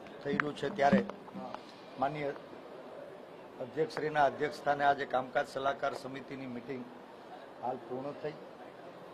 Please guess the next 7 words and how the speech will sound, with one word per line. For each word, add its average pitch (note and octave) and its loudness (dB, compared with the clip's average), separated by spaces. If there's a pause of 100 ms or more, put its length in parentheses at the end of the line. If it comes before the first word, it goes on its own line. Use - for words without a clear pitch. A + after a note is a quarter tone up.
(1000)
વિરોધ C#3 2 (100)
પક્ષ D3 -2
તરીકે C#3+ -2
અમે C#3 0 (880)
વિધાનસભાની D3 0
અંદર C#3 -4 (720)
સતાવતા C#3 4